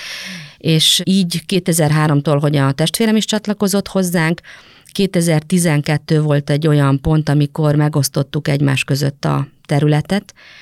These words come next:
és a feladatokat, a, amikor is az igazgatói pozíciót ketté választottuk, tehát, ö, mind a ketten igazgatók vagyunk, mind a ketten ugyanúgy párhuzamosan egymás mellett dolgozunk. Nálam vannak a,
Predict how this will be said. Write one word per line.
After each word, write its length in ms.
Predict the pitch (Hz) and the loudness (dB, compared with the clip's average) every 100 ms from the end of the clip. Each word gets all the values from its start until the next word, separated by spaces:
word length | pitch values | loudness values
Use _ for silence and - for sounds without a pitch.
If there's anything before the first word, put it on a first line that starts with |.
| - | -20
és 60 | - | -12
a 40 | |
feladatokat, 840 | 143 143 156 180 180 - - - - - - - - | -4 -2 0 0 -2 -2 -2 -4 -8 -20 -20 -20 -10
a, 160 | - 160 151 151 | -2 2 2 2
amikor 380 | 156 156 156 156 | 2 2 2 0
is 300 | 156 151 - - | 2 2 0 -2
az 320 | - 143 143 | -2 0 0
igazgatói 600 | 180 175 156 156 151 151 | 0 0 0 -2 -2 -2
pozíciót 760 | 143 156 147 151 - 156 156 156 | -2 0 0 0 0 0 0 0
ketté 360 | 147 143 - 139 | -4 -4 -2 -2
választottuk, 580 | 139 131 147 - 151 | -2 -2 -6 -6 -8
tehát, 340 | - 143 143 - - - - - - - | -4 -4 -4 -8 -20 -20 -20 -20 -20 -6
ö, 320 | 160 147 139 | 0 2 2
mind 180 | 156 175 | 4 2
a 60 | |
ketten 300 | 151 151 147 | 2 -2 2
igazgatók 600 | 143 147 151 170 160 190 190 | 2 2 0 -2 0 -2 0
vagyunk, 340 | 190 196 180 | 0 2 4
mind 160 | 175 165 | 4 2
a 40 | |
ketten 360 | 151 147 - 151 | 0 -4 0 2
ugyanúgy 720 | 147 143 143 139 135 147 139 | 4 4 4 2 0 -2 0
párhuzamosan 580 | 156 151 151 143 139 143 | 0 2 2 2 2 0
egymás 360 | 147 151 139 | 2 0 0
mellett 300 | 156 139 131 | 0 0 0
dolgozunk. 640 | 139 139 143 175 240 294 - - - - - - - | 0 0 0 0 0 0 -2 -14 -20 -20 -20 -20 -6
Nálam 500 | - 165 165 151 147 | 0 2 2 2 2
vannak 380 | 147 147 143 | 2 0 0
a, 140 | 147 | -2